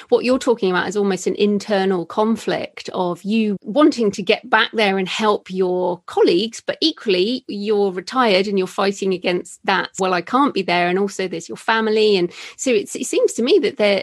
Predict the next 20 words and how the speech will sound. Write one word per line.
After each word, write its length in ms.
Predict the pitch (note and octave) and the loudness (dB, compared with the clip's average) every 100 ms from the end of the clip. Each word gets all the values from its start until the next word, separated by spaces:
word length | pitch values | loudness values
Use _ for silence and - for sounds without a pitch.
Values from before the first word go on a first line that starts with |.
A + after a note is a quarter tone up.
| - | -4
the, 220 | F#3+ - | -6 -6
the 140 | G3 A3 | -4 -6
conf-, 400 | - C#4 C4 - | 0 0 0 -4
the 160 | - | 0
internal 460 | D4 E4+ C4+ A3 F#3 | 4 4 2 0 -2
conflicts 680 | - F3 F3 - - - | -2 -4 -4 -6 -8 -16
for 520 | - G3+ F3 D#3+ D#3 - | -8 -2 0 0 -2 -6
police 360 | - F3+ E3+ | -4 -2 -4
officers 400 | F3 F#3 G3 F3 | -10 -10 -10 -10
can 200 | - G3+ | -2 0
be 280 | F#3+ F#3 F3+ - - - | 0 -2 -6 -14 -16 -12
very 500 | G3 A#3 G#3 F#3 F3+ - - _ - | 0 2 2 0 -4 -12 -20 _ -14
uh, 60 | - | -4
extreme 640 | G#3+ G#3+ - A#3 A#3 G3 F#3 | -2 -2 -4 0 2 2 0
as 140 | F3 | -2
well 240 | F#3+ G#3+ | 0 2
as 120 | G3+ G3+ | 2 -2
the 120 | E3+ | -4
external 580 | - - F#3 - - - | -4 -8 -8 -8 -8 -8
ones. 460 | - - - - | -10 -14 -16 -20